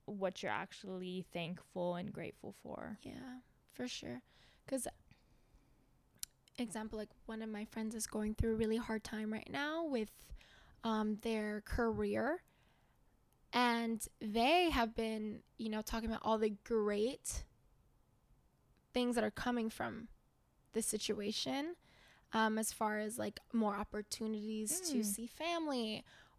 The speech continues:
Speaker 2: or opportunities to have, like, me time, which is all great positive outlooks, but it doesn't change the reality of,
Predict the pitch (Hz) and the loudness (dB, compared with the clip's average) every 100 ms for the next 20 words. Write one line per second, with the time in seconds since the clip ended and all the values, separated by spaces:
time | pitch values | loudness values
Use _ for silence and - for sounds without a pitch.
0 | - 226 - 220 240 - 226 226 - 226 | 2 2 4 4 2 2 2 2 0 0
1 | 220 214 214 208 208 - - - 254 277 | 0 0 0 0 0 -4 -14 -8 -2 2
2 | 339 349 - 233 214 208 226 - - - | 2 0 -2 -2 -4 -6 -8 -12 -6 0
3 | 262 269 - 240 262 - 240 226 226 - | 2 2 6 6 6 4 0 4 2 2
4 | 233 220 220 214 240 254 - - 226 - | -2 0 0 0 0 0 -2 2 2 2
5 | - - 247 220 233 226 214 - 240 220 | -8 0 4 4 4 2 0 -2 0 0
6 | 220 220 - - 220 214 214 214 220 214 | -2 -4 -4 -2 2 2 2 2 2 2
7 | 208 208 | 0 -4